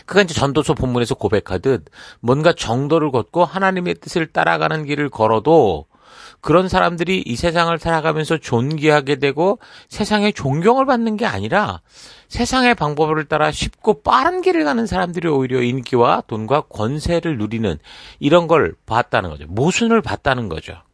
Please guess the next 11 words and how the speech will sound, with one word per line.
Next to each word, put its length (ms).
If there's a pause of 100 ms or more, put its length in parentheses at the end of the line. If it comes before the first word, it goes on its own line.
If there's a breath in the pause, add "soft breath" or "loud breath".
(800 soft breath)
애쓰고 440
수고하고 420
정직하게 600
사는 280
사람들이 440
더 140
힘들고 580
어려운 380
삶을 440 (520 loud breath)
가게 240
되고 440